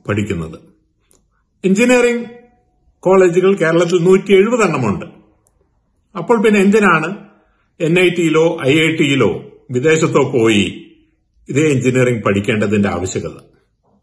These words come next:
സ്വാഭാവികമായി തോന്നുന്ന സംശയമാണ്. സത്യം പറഞ്ഞാൽ എന്റെ ചെറുപ്പകാലത്ത് എനിക്കും ഇതേ സംശയം ഉണ്ടായിരുന്നു. പക്ഷെ കേരളത്തിന് പുറത്ത് യാത്ര ചെയ്ത് ഐ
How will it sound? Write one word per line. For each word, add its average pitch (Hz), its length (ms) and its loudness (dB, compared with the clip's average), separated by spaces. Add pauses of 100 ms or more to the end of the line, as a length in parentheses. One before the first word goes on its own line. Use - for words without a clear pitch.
(420)
സ്വാഭാവികമായി 226 720 0
തോന്നുന്ന 151 760 -4
സംശയമാണ്. 113 680 -4 (720)
സത്യം 220 320 0
പറഞ്ഞാൽ 196 500 0
എന്റെ 165 200 0
ചെറുപ്പകാലത്ത് 147 760 0
എനിക്കും 170 520 -2
ഇതേ 147 200 0 (480)
സംശയം 117 560 -2 (240)
ഉണ്ടായിരുന്നു. 101 540 -4 (960)
പക്ഷെ - 160 -12
കേരളത്തിന് 262 440 0
പുറത്ത് 214 500 0 (920)
യാത്ര 139 280 -4
ചെയ്ത് 131 320 -2 (2000)
ഐ 160 80 2